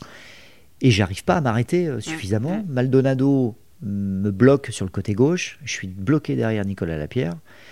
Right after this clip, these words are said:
Speaker 1: Je mets une boîte à Nicolas Lapierre parce que je, je n'arrive pas à m'arrêter et que je bloque les arrières.
Speaker 2: Lui-même va aussi taper
Speaker 1: Lui-même
Speaker 2: dedans.
Speaker 1: va taper dans je sais pas qui devant. Nicolas s'envole sur la roue arrière du mec qui est devant.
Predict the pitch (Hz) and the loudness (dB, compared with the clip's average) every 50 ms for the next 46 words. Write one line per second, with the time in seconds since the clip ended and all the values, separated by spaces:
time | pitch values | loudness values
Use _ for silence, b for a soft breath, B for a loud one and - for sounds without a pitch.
0 | b b b b 104 85 98 139 151 185 190 165 147 127 120 147 170 156 - - | b b b b -2 2 2 2 4 4 2 2 4 8 10 12 12 10 10 4
1 | 117 101 104 101 - 113 107 107 104 104 101 - 117 117 113 - - 78 - - | -2 -2 -2 0 2 4 4 4 4 2 2 2 2 2 2 0 -4 -12 -12 -12
2 | - 87 90 92 - - 104 95 90 85 113 131 131 151 - - - 135 127 127 | -10 -10 -8 -8 -10 -8 -8 -6 -2 0 2 2 2 0 0 0 0 0 2 2
3 | 117 120 117 - 135 131 110 - 85 101 104 - - 98 90 104 104 110 123 147 | 2 0 0 0 0 -2 -2 -2 -4 -4 -4 -2 -4 -4 -2 0 0 2 2 2
4 | 175 190 196 - - - - - - - - 170 175 170 175 175 160 143 131 123 | 0 -2 -4 -8 -14 -20 -20 -20 -12 -8 -6 -4 -2 0 0 0 0 -2 -2 0
5 | 151 175 170 151 143 143 139 - - - 156 139 147 151 160 165 170 180 180 175 | 2 2 2 2 2 -2 -2 -4 -6 -6 2 6 8 8 10 10 10 10 10 10
6 | 160 165 165 170 160 135 107 87 - - 104 98 90 92 92 123 180 185 180 - | 10 10 10 10 10 8 6 4 0 -4 -6 -4 -4 0 2 4 4 4 4 4
7 | - 165 135 - - 160 160 147 123 110 98 - - 120 110 - 113 - - - | 2 2 4 4 6 6 6 6 4 2 -2 0 0 0 2 2 0 0 0 -2
8 | 110 92 98 95 87 101 127 160 220 233 - - - 113 117 143 143 - 151 147 | -2 0 2 2 2 2 0 0 -2 -8 -12 -6 -2 0 2 2 2 2 2 2
9 | 139 143 135 123 - 143 139 131 139 147 143 127 - - 113 110 104 104 104 120 | 2 2 0 -2 -4 -4 -2 0 0 0 0 -2 -2 -4 -2 -2 0 0 0 2
10 | 123 123 120 113 104 120 120 120 123 123 120 110 95 73 - 82 101 104 101 107 | 2 2 2 2 0 0 0 2 2 0 0 -2 -4 -6 -8 -6 -4 -2 0 0
11 | 107 107 - - - 78 76 87 110 127 156 202 | -2 -2 -4 -6 -10 -8 -2 0 0 0 0 -2